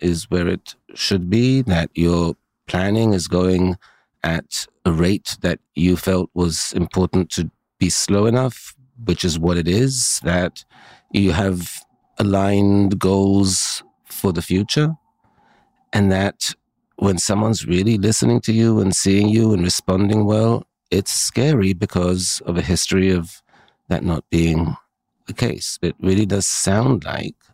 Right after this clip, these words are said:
"Oh, this feels too good to be true, so something must be wrong that I'm missing.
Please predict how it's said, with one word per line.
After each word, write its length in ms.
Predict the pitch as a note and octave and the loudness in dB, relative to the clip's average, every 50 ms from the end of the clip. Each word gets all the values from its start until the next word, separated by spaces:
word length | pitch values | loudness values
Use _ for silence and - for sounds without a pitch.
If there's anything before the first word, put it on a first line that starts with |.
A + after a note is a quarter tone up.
| _ _ _ _ _ _ _ _ _ _ _ _ - | _ _ _ _ _ _ _ _ _ _ _ _ -2
"Oh, 180 | G2 G2+ F2+ | 0 0 0
this 200 | D#2+ E2 F2 - - | 0 -2 -2 -4 -2
feels 300 | - G2+ G2 F#2+ F#2 - | -2 0 0 2 0 0
too 120 | - G2 F2+ | 0 0 2
good 160 | F2 F#2 - | 2 0 0
to 80 | - E2+ | -2 -6
be 80 | E2+ | -4
true, 260 | E2 - - G#2 F#2+ E2+ | -2 0 2 2 2 2
so 300 | - - F2+ E2+ D#2+ - | 2 0 0 0 -2 -4
something 440 | - - - F2 E2+ - - F2+ E2+ | -4 -2 -2 -2 -2 -2 -2 -2 0
must 260 | E2 E2+ - - - | 0 0 -2 -2 -2
be 100 | - F2 | -2 0
wrong 300 | E2 E2 D#2+ D#2+ E2 D#2+ | 0 0 0 0 0 0
that 100 | E2+ D#2 | -2 -2
I'm 160 | D#2+ E2 E2 | -2 0 0
missing. 340 | F#2+ G#2 - - G2 F2+ E2+ | 0 0 2 0 0 0 -2